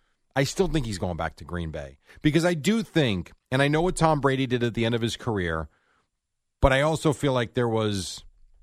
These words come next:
a lot going on in New England where he wanted to get the hell out of there.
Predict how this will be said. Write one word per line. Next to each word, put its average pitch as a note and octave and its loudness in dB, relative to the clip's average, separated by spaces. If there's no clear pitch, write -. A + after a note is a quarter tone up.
a A2+ 0
lot B2+ 0
going B2 2
on A#2 4
in G#2+ 0
New G#2 0
England G2 -2
where F#2 -4
he G2 -4
wanted G#2 0
to G2+ 0
get G#2 -2
the F2 -2
hell F2+ 0
out E2+ 2
of D2+ -10
there. A#1 -18